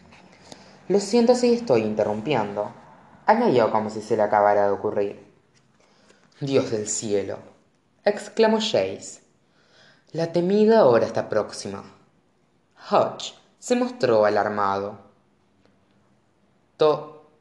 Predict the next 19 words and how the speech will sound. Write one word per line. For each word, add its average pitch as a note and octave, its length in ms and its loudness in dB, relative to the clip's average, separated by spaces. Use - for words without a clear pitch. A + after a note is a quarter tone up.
to-, D3 540 -4
tomé E3+ 200 -2
un F#3 80 0
desayuno G3 420 -2
muy G#2+ 180 -4
sustancioso", - 840 -6
tartamudeó. G3+ 640 -2
"Quiero A3+ 160 4
decir D#3 220 0
almuerzo. A2 640 -4
Un G3 100 -2
almuerzo G3+ 360 2
que F#3 80 0
me E3 80 0
llenó A2 240 0
mucho. G#2+ 500 -8
No E3 240 0
podría A2 380 2
comer". G#2 300 -4